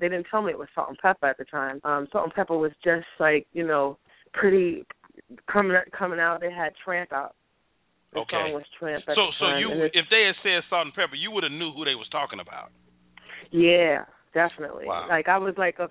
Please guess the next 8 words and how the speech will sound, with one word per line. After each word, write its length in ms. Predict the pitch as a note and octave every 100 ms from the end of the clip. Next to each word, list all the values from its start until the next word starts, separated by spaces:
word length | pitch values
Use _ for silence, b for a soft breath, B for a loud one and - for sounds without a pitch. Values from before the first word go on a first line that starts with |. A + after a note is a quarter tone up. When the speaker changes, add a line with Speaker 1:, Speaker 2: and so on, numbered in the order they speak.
| -
Speaker 1:
fan 300 | F3+ F#3+ F#3+
of 120 | F3
theirs 260 | E3+ E3 E3
before 340 | D#3+ D#3 D#3 D3+
I 120 | D3+
joined 360 | D#3+ D3+ D3 -
them. 160 | - _ _ _ _ _ _ _ _ _ _ _ _ _ _ -
Speaker 2:
Crazy. 960 | - - - C#3+ D3 C3 C3+ G#2+ F#2+